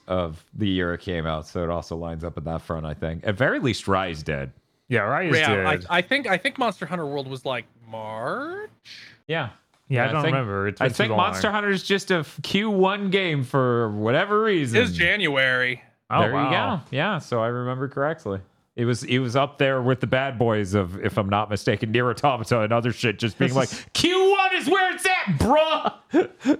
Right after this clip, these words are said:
Speaker 1: <laughs>
Speaker 3: And I have a sneaking suspicion that, uh,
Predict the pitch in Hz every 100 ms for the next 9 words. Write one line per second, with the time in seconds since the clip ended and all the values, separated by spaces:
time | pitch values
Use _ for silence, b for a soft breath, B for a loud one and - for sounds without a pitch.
0 | - 160 175 214 247 220 - - 233 233
1 | 240 202 - - - 240 - 190 170 156
2 | 156 151 147